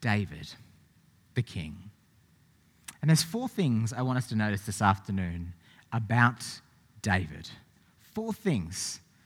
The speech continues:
to notice. Number one, David is the unlikely king. The unlikely king.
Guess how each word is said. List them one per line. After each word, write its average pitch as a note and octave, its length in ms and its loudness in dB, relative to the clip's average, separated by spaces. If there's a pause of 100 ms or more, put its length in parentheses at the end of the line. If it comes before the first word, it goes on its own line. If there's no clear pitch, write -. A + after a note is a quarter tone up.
(240)
to B2 100 0
notice. E2+ 680 -4
Number G3 200 0
one, G2 320 -2 (1040)
David D#3+ 320 10
is B2 720 2
the A#2+ 320 0 (100)
unlikely G2 880 0 (200)
king. D#2 320 -8 (1160)
The A2+ 260 -4
unlikely G#2+ 880 -2
king. D#2+ 340 -6